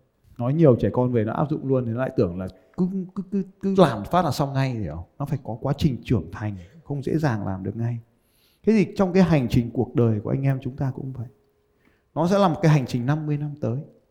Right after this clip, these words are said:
Ta đem chia nó thành hành trình hai mươi năm tới. Ta đem chia nó thành hành trình mười năm,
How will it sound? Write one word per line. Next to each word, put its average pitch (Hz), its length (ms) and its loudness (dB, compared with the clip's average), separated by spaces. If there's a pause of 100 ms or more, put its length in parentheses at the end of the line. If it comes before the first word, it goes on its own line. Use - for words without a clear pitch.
(760)
Ta 175 80 4
đem 170 200 8
chia 170 180 6
nó 156 120 4
thành 139 180 4
hành 117 160 6
trình 123 140 2
hai 160 240 6
mươi 160 140 0
năm 151 220 0
tới. 123 220 0 (520)
Ta 170 100 0
đem 170 180 6
chia 175 160 4
nó 156 80 2
thành 147 180 -2
hành 113 180 4
trình 120 240 -2
mười 120 180 4
năm, 147 260 2